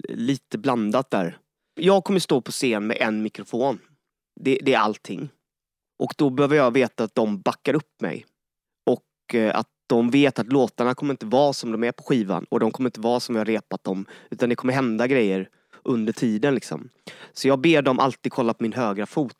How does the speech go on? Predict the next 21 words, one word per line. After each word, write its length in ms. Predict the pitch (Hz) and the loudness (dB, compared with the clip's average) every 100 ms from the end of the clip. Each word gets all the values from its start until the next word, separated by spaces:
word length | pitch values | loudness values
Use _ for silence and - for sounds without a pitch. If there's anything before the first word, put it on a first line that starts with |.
| - | -14
liksom, 280 | - - - | -12 -12 -6
vart 300 | 113 113 - | -6 -4 0
vi 60 | |
är 60 | 131 | 0
någonstans. 500 | 123 - - - - - _ | 0 -4 -10 -10 -20 -20 _
För 100 | 120 | -2
där 200 | 135 135 | 0 2
håller 240 | 127 107 | 0 0
jag 260 | 107 90 - - | -2 -4 -8 -10
rytmen. 560 | 107 - - 123 110 87 _ _ _ _ _ _ | -12 -10 -10 -4 -4 -6 _ _ _ _ _ _
Och, 460 | 113 - _ - | -6 -6 _ -4
eh, 160 | 107 98 - - - _ | -2 -2 -6 -20 -20 _
så 140 | - | -6
d-, 300 | 123 - - | -6 -6 -10
d-, 340 | 104 143 - - | -4 -2 -4 -8
de 160 | 127 147 | -2 0
måste 220 | 160 156 | 0 2
lära 140 | 143 | 0
sig 100 | 120 | 0
att 60 | 127 | -4
kolla 420 | - 139 113 139 | -2 0 2 0